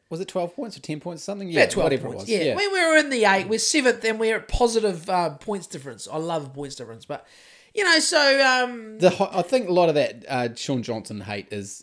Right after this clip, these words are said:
Speaker 1: historic. Like, it's not, it can't
Speaker 2: But
Speaker 1: be,
Speaker 2: why, but
Speaker 1: it can't be on his form. Like, his
Speaker 2: but
Speaker 1: form for the Sharks was awesome,
Speaker 2: But wh-, wh-,
Speaker 1: and now he's
Speaker 2: why,
Speaker 1: come
Speaker 2: why
Speaker 1: back to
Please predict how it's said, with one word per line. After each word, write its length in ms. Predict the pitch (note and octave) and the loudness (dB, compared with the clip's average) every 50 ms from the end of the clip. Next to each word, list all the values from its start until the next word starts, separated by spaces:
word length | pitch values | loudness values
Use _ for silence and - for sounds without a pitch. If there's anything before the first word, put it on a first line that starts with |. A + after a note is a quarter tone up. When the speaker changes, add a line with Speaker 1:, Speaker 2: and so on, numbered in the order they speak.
| - | -14
Speaker 1:
historic. 680 | F#2 A2 - - - - G#2 F#2 E2+ D#2+ E2 - _ _ _ _ - | -14 -12 -12 -12 -10 -8 -8 -8 -8 -10 -14 -18 _ _ _ _ -8
Like, 200 | A#2+ A#2+ A2 - | -4 -4 -4 -4
it's 200 | B2 A#2 - - | -6 -10 -8 -4
not, 400 | C3+ B2 A#2 A2 - - _ _ _ _ _ _ _ _ _ _ _ _ _ _ - | -2 -2 -2 -2 -4 -10 _ _ _ _ _ _ _ _ _ _ _ _ _ _ -6
it 180 | D3+ C#3+ - - | -6 -6 -6 -4
can't 280 | - F3+ F#3 G3 - | 0 2 4 4 4
Speaker 2:
But 40 | - | 4
Speaker 1:
be, 100 | - E3 | 6 6
Speaker 2:
why, 140 | - - - - - - | 6 6 4 2 -2 -2
but 100 | - - | 0 2
Speaker 1:
it 80 | - | 2
can't 300 | B3 A3+ G3 B3 C4 C#4 | 4 6 6 6 6 6
be 100 | C#4 B3+ | 6 6
on 140 | A#3 A3+ G#3+ | 6 8 8
his 200 | F#3+ F#3+ F3 - | 8 6 6 4
form. 420 | - - G3+ G3 F#3+ F#3 F3 E3 - | 2 4 4 6 6 6 4 2 2
Like, 180 | - E3 D#3+ - | 0 0 2 2
his 160 | - A#3+ A#3 | 2 2 0
Speaker 2:
but 100 | - - | 0 2
Speaker 1:
form 300 | - A#3+ A3+ A3+ A3 G#3+ | 4 6 6 6 6 2
for 120 | G3 - | 0 0
the 80 | E3 D#3 | -2 -2
Sharks 500 | - - - F3 D#3 D3+ C#3 - - - | 0 2 2 2 4 2 0 -2 -4 -6
was 160 | C#3+ B2+ A2+ | -4 -4 -4
awesome, 560 | - D3 C3+ C3 C3 - - B2 G#2+ B2 F3 | -4 -2 -2 -2 0 0 -2 -2 -2 -2 -2
Speaker 2:
But 100 | C#4 - A#4 | 2 4 4
wh-, 340 | A#4 A4 G4+ G4+ A4+ - D#4+ F4 | 4 4 4 2 0 0 2 4
wh-, 40 | G4 | 4
Speaker 1:
and 80 | - | 6
now 160 | - - F4+ | 6 6 8
he's 100 | F#4 F#4 A#4+ | 8 10 10
Speaker 2:
why, 120 | B4+ B4+ B4 | 8 8 6
Speaker 1:
come 140 | - - | 4 4
Speaker 2:
why 120 | F#4 G#4 A#4 | 6 6 8
Speaker 1:
back 40 | |
to 60 | B4+ | 8